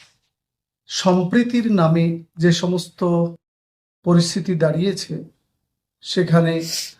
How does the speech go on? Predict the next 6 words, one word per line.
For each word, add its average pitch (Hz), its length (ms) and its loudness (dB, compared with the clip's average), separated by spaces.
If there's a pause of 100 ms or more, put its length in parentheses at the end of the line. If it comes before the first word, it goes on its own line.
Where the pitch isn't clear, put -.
(560)
আমরা 165 480 2
শিরকের 208 540 0
মধ্যে 160 380 0
জড়িয়ে 147 340 -2
পড়ছি। 143 400 -10 (440)
অর্থাৎ 165 480 0